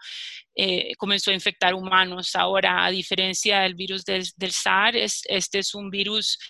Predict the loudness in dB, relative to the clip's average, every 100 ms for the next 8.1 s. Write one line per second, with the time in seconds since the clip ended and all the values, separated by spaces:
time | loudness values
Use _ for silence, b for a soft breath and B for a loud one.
0 | B B B -12 0 2 4 4 2 -2
1 | -6 -10 -12 -14 _ 2 4 4 0 -4
2 | -6 -4 -2 -2 -2 -4 -6 -6 -8 -6
3 | -4 -2 -2 -4 -4 -6 -6 -4 -4 -6
4 | -10 0 2 4 4 2 0 -2 -8 -8
5 | _ -4 -2 -2 -4 -8 -6 -4 -4 -6
6 | -10 _ 2 4 2 -2 -4 -4 -2 -2
7 | 0 -2 -6 -6 -4 0 0 2 2 0